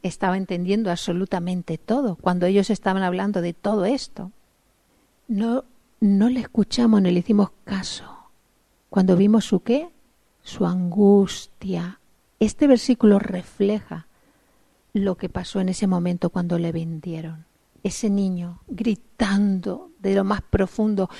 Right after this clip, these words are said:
La palabra en el original significa, es un, una aflicción psicológica y espiritual. Es la palabra original para angustia. O sea, de repente, "No puedo entenderlo, son mis hermanos".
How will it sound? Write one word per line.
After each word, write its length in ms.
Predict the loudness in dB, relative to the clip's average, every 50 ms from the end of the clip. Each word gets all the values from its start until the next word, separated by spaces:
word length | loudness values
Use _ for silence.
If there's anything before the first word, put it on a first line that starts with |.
| -20 -14 -8
La 140 | -6 -4 -4
palabra 480 | -4 -4 -4 -2 0 0 2 4 4 6
en 60 | 6
el 140 | 6 6 6
original 500 | 6 6 4 2 2 0 0 2 0 0
significa, 640 | 0 0 0 0 0 0 -2 -2 0 0 -2 -2 -4 -8 -4
es 200 | -4 -2 2 4
un, 260 | 4 4 4 0 _ _
una 300 | 6 8 8 8 8 6
aflicción 680 | 4 2 2 2 2 0 -4 -6 2 6 8 8 8 8
psicológica 1000 | 4 0 -6 -8 -10 -6 -2 0 2 4 4 4 4 2 0 -2 0 2 2
y 120 | 2 4 2
espiritual. 920 | 2 2 2 2 2 2 0 0 0 0 2 2 0 -2 -4 -8 -12 -16 -18 _
Es 160 | -14 -14 -12 -12
la 80 | -12
palabra 420 | -10 -10 -10 -10 -10 -10 -10 -10 -10
original 460 | -10 -10 -12 -12 -10 -10 -10 -10 -10
para 240 | _ -10 -8 -8 -8
angustia. 680 | -10 -8 -8 -10 -10 -10 -14 -18 -20 -20 -20 -20 -20 _ _ _ _ _ -20 -20 -20 -20 -20 -20 -20 -18
O 40 | -8
sea, 240 | -4 -4 -2 -4 -4 -8 -16 -20 -20 -20 -20 _ _ _
de 100 | 0 0
repente, 420 | 2 0 2 4 6 6 6 6 6
"No 220 | 6 8 6 6
puedo 260 | 4 2 0 2 2
entenderlo, 560 | 2 2 2 0 0 0 2 0 2 2 2
son 220 | 0 0 0 0 0
mis 180 | 0 0 2
hermanos". 460 | 2 2 2 2 2 0 0 0 -2